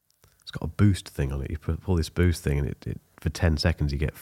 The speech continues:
the full beans from the, um, you get about five hundred newton meters of torque. Don't know why you'd need that going to Tesco's, but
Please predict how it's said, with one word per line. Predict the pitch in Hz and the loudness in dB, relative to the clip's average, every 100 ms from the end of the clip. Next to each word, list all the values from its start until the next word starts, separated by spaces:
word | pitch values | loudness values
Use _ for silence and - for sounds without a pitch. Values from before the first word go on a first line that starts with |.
| - | -14
the | 78 | -6
full | 82 78 | 0 0
beans | 71 78 73 73 - - - - - - | 2 2 0 -2 -6 -12 -18 -18 -18 -18
from | - 76 | -6 -2
the, | 73 73 | 0 0
um, | 71 73 - | 0 -4 -10
you | - | -18
get | - | -6
about | 80 - | -4 -2
five | - 78 82 | 0 0 4
hundred | 80 69 | 4 4
newton | 73 71 76 | 2 2 0
meters | - | 0
of | 76 | 0
torque. | - - 76 - - _ - _ _ _ | 0 0 -2 -4 -14 _ -20 _ _ _
Don't | - | -2
know | 76 | 0
why | 69 69 | 2 2
you'd | 69 | 0
need | 69 71 | -2 -2
that | 69 - | 0 -2
going | 69 67 | -2 -6
to | 76 | -6
Tesco's, | - 71 - 64 69 | -4 -4 -4 -4 -4
but | - 62 | -6 -8